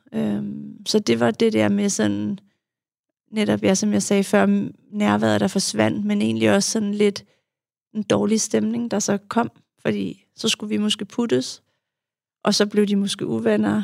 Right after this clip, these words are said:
øh, eller flasker, der blev åbnet, eller,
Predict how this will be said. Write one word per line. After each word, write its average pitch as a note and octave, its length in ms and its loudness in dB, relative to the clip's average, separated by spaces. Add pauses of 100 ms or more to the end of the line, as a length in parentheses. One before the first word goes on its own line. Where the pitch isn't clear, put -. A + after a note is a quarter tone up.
(200)
øh, G3 400 0
eller G3+ 180 0
flasker, G#3+ 440 0
der G#3 120 0
blev A3 220 2
åbnet, A3 580 2
eller, G3 520 2